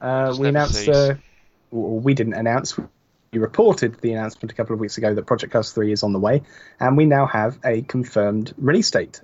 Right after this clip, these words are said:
Speaker 1: Uh, Project Cars three will be arriving on August twenty-eighth, so really not too far uh, down the road at all. Uh,
Speaker 2: It's about
Speaker 1: that's,
Speaker 2: two,
Speaker 1: uh,
Speaker 2: two months out, just.
Speaker 1: Yeah, so, um, that's, uh, something you might be able to look forward to.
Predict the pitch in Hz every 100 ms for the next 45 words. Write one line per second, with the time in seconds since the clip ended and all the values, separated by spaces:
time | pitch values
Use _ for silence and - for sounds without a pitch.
0 | - 110 110 - 139 135 135 - 139 127
1 | 117 123 117 117 117 113 113 117 123 117
2 | - - 131 123 - 107 110 - - -
3 | - _ _ _ _ - - 98 95 135
4 | 302 120 143 - 156 147 151 143 139 135
5 | - _ _ _ _ 131 127 123 147 151
6 | 147 156 143 - 170 95 - 117 110 120
7 | 107 - 131 123 123 113 107 107 113 120
8 | - - _ _ - 113 117 - - -
9 | 185 180 - 135 131 131 131 131 135 151
10 | 147 - 135 123 117 147 120 120 117 -
11 | - _ _ _ _ 139 120 110 107 131
12 | 190 - - - 120 - - 240 - 220
13 | 233 - - 220 226 233 233 - 247 277